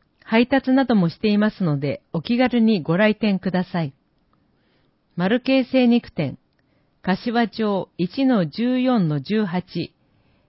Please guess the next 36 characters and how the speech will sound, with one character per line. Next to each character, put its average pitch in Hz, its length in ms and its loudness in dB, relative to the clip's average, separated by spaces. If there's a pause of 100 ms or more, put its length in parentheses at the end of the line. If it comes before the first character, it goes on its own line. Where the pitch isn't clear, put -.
(200)
営 233 240 4
業 240 260 2
時 214 120 -4
間 143 320 -4 (220)
十 269 240 0
時 220 120 0
か 170 120 -2
ら 147 100 0
二 165 200 2
十 220 240 0
時、 - 240 -12 (540)
定 262 240 4
休 247 260 0
日、 143 260 -6 (240)
水 254 220 2
曜 226 200 4
日、 123 180 -8 (720)
電 208 260 2
話 190 260 0 (300)
零 277 260 6
四 285 260 2
八 156 480 -4 (220)
四 247 320 2
七 233 320 2
二 170 180 2
の 139 220 -2 (400)
零 262 240 6
零 247 260 4
一 190 280 -4
一。 - 340 -10 (1200)
お 175 100 0
店 254 320 2
の 247 160 2
外 220 240 4
観 208 260 0
と 190 340 -2